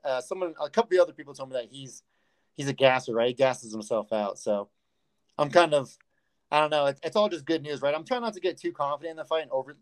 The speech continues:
where I'm overly confident, but I'm, I'm confident that I'm, that I'm gonna, I'm gonna put this dude out.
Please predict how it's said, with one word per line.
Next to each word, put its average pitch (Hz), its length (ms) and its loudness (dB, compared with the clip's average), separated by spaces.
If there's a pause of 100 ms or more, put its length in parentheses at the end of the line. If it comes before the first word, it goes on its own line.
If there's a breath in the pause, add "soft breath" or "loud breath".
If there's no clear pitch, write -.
where 120 160 -2
I'm 110 100 -6
overly 131 320 -6
confident, 165 500 -4
but 117 240 0 (840)
I'm, 165 180 6
I'm 170 260 2
confident 139 560 0
that 117 180 -2
I'm, 113 220 -10
that 117 120 0
I'm 120 80 -6
gonna, 117 220 0 (240)
I'm 110 80 -4
gonna 123 140 -4
put 120 120 -2
this 107 140 -6
dude 98 180 -2
out. 87 220 -2